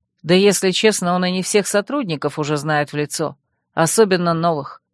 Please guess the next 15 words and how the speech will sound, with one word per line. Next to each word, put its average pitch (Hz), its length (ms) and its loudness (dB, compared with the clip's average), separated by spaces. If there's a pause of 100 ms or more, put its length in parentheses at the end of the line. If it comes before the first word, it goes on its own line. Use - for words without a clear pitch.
(420)
Конечно, 175 720 4
и - 20 2
возраст 233 640 4
уже 208 220 2
сказывается, 175 920 2
хотя 214 840 0 (320)
иногда 156 580 4
встречаются 160 960 0
в - 80 -16
коридорах 165 600 0
молодые 160 580 2
ведьмочки 156 640 -2
с - 140 -6
раскосыми 151 640 -2
глазами. 147 680 -2